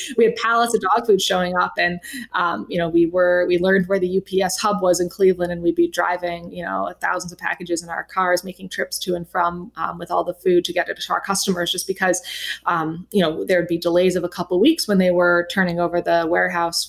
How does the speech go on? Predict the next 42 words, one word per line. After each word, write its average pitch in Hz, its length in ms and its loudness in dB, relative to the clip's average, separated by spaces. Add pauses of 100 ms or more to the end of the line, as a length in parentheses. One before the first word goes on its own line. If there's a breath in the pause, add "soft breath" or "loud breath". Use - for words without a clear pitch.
(100)
due 170 180 2
to 165 60 2
the 165 80 2
covid 185 300 -2
outbreak 165 240 0
outbreak, 165 320 -4
and 165 340 -4
we 180 80 2
just 170 280 -2
didn't 165 160 -4
have 160 180 -4
that - 160 -6
time. - 340 -6 (360 loud breath)
And 165 160 -2
so 156 260 2
we 160 140 0
had 175 100 -6
to - 80 -8
take 170 180 -2
it 165 60 -10
into 160 140 -6
our 165 180 0
own 175 160 -4
hands. 170 400 -8
So 175 420 -2 (720)
hopefully 247 280 2
that 214 160 2
won't 196 160 0
happen 185 260 -2
again. 180 520 0
Um, 170 340 0
and, 170 300 -4
you 180 100 -2
know, 165 120 -2
we're 175 140 2
diversifying 170 720 0
our 175 80 -2
fulfillment 170 500 -4
stream 170 380 0
so 175 160 -2
we 160 120 4
can 165 320 -2